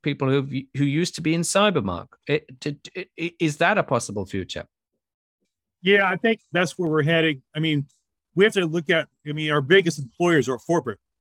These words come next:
Speaker 2: correct? And that special forces guy or gal, military guy or gal, they need to be able to blend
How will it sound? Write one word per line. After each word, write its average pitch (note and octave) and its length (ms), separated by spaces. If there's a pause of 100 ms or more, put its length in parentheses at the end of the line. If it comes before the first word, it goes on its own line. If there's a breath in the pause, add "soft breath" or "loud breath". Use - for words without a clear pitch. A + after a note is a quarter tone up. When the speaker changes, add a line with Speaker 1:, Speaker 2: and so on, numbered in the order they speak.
Speaker 2:
correct? C#3+ 360 (760)
And D3+ 340
that F3 360
special E3+ 420
forces D#3+ 360
guy D3+ 440 (120)
or D3+ 140
gal, C#3+ 500 (160)
military D3 400
guy C#3+ 240
or C#3+ 120
gal, C3+ 460 (500)
they D#3 100
need F#3 340
to F3 160
be D#3+ 260
able E3 280
to D#3 120
blend D3+ 380